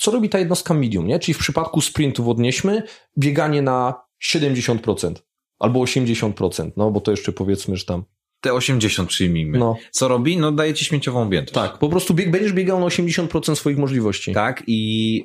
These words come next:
Speaker 2: jak mechanika biegu na osiemdziesięciu procentach ma się do mechaniki biegu na st-, na stu procentach na zawodach? No nijak się ma.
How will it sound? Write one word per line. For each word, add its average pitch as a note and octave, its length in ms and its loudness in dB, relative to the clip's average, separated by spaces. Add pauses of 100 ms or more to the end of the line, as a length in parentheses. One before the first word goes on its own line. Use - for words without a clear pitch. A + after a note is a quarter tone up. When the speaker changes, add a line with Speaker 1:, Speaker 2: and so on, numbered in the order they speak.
(100)
Speaker 2:
jak B2 340 -2
mechanika A2+ 460 2
biegu G#2+ 520 2
na G#2 100 0
osiemdziesięciu G#2+ 520 -4
procentach G#2 340 -2
ma G#2 100 0
się G2+ 120 -2
do G2+ 60 0
mechaniki G2+ 400 -2
biegu G2+ 220 0
na G2 100 0
st-, - 220 -8
na G2 120 0
stu F#2 140 -4
procentach F#2 380 -2
na F#2 100 2
zawodach? D#2+ 420 -2
No G#2+ 80 0
nijak G2 260 0
się - 140 -2
ma. D2 140 -2